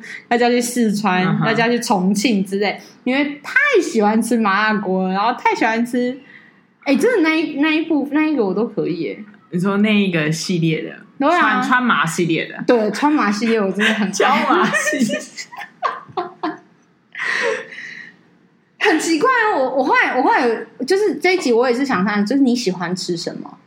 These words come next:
Speaker 1: 对吧？民以食为天嘛，你喜欢吃什么？你真的会为了吃做哪些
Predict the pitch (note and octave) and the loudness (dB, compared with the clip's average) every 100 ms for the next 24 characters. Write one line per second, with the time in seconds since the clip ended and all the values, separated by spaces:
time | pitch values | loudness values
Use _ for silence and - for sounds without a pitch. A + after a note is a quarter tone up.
0 | _ A3+ A3+ G#3+ A#3+ B3+ G3+ F3+ F3 E3+ | _ 0 2 2 2 0 0 -2 -2 -2
1 | - E3 D#3+ F#3 A#3 D#3+ E3 F3+ - - | -2 -2 0 -2 0 -2 -2 -4 -8 -12
2 | - - B3+ C#4 C4+ C4+ A3+ F#3+ - G#3 | -6 -2 0 2 2 2 0 -2 -4 -4
3 | C#4+ A3 - - G3 F3 F#3 | -2 -2 -2 -4 -2 -2 -2